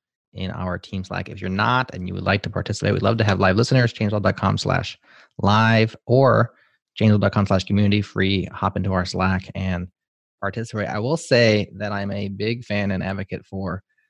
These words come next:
uh, quote unquote, treating yourself when it comes to the location of your work. So whether that's your desk,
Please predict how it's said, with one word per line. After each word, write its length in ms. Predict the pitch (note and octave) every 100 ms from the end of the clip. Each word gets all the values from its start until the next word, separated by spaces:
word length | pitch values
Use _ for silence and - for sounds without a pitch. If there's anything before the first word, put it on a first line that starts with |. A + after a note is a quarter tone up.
| _ -
uh, 140 | F#2+
quote 220 | F#2 A#2+
unquote, 340 | A2+ G#2+ A2 F2+
treating 300 | - C#3 D3
yourself 640 | G2+ - F#2 F2+ G2+ - _ _ _
when 160 | - G#2+
it 80 | -
comes 220 | C3+ C#3+
to 240 | - A#2
the 100 | G#2
location 540 | G#2 G#2 A2+ A2 - G2
of 120 | F#2+
your 140 | F#2+
work. 320 | F#2 G2 - _ _ _
So 500 | - G#2+ G2 F#2+ F#2+ _ _ _ _
whether 360 | F#2 G#2 G2+
that's 420 | G2 G2+ F#2+ - -
your 120 | G2+ F#2
desk, 480 | G2 G2+ G#2 -